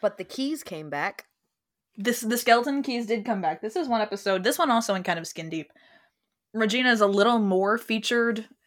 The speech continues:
Speaker 2: than kind of her Deus Ex evil moment times. Like, she, she has, like, a real relevance to the plot. She's not just, she's not just there to pop in, say something mean, and walk away. So I do give her that. Um, as opposed to, like, it's, it's,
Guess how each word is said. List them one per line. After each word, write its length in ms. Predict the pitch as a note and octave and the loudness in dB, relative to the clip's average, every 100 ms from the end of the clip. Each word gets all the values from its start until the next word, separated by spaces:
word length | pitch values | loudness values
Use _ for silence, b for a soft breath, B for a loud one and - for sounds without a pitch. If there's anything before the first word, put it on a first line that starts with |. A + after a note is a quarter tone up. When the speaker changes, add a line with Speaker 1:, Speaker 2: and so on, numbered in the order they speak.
| _ _ | _ _
Speaker 2:
than 440 | F3+ F3 F#3+ F#3 F#3 | -8 0 2 2 2
kind 200 | G3 F#3 | 0 0
of 80 | F3 | 0
her 120 | F#3 | -2
Deus 440 | F3+ F3 F3+ F3+ | 0 2 2 2
Ex 280 | F3 F3 - - | 2 2 0 -6
evil 240 | F3+ F#3+ | -2 0
moment 400 | F#3+ F#3+ G3 - _ - | 0 -2 -4 -6 _ -6
times. 480 | G#3 G3+ G#3 G#3 | 0 0 0 -2
Like, 120 | D#3 - | -6 -4
she, 220 | G#3 D#3+ | -4 -2
she 200 | - G3 | 0 4
has, 200 | G3 F3 | 4 4
like, 140 | D#3 | 0
a 100 | D#3+ D#3+ | -2 0
real 220 | F3 E3 | 0 0
relevance 500 | D#3 E3 F3 F#3+ - | -2 -2 -2 -2 -6
to 60 | - | -12
the 80 | |
plot. 320 | D3 D3+ E3 - | -8 -6 -6 -8
She's 140 | D#3+ | -12
not 140 | D#3 | -12
just, 180 | - - | -14 -12
she's 160 | - D#3 | -12 -8
not 200 | D#3 D#3 | -8 -8
just 120 | D#3+ | -8
there 140 | E3 D3+ | -6 -6
to 120 | D3+ _ b b b b | -8 _ b b b b
pop 180 | F#3 F3+ | 0 0
in, 140 | F3+ | -2
say 180 | F3+ F3+ | -2 -4
something 420 | E3+ F3+ F3+ F3 | -2 -4 -4 -6
mean, 180 | E3 E3 | -8 -8
and 80 | D#3+ | -6
walk 220 | D3+ D3+ | -4 -4
away. 280 | D3 D3+ G3 _ _ _ _ _ _ _ _ _ - | -6 -6 -6 _ _ _ _ _ _ _ _ _ -4
So 100 | G3 | -2
I 20 | |
do 100 | F#3 | 0
give 140 | F3+ | -2
her 100 | D#3+ | -4
that. 280 | D#3 E3 G3 B B B B | -4 -2 -4 B B B B
Um, 520 | F#3 F3 E3+ E3 - _ _ _ _ _ | 0 2 0 -4 -16 _ _ _ _ _
as 120 | F#3+ F#3+ | -6 -2
opposed 260 | F#3+ F3 | 0 0
to, 40 | E3+ | 0
like, 220 | D#3+ D#3+ - | -2 -4 -8
it's, 200 | G3 - | -8 -6
it's, 180 | G#3 | -6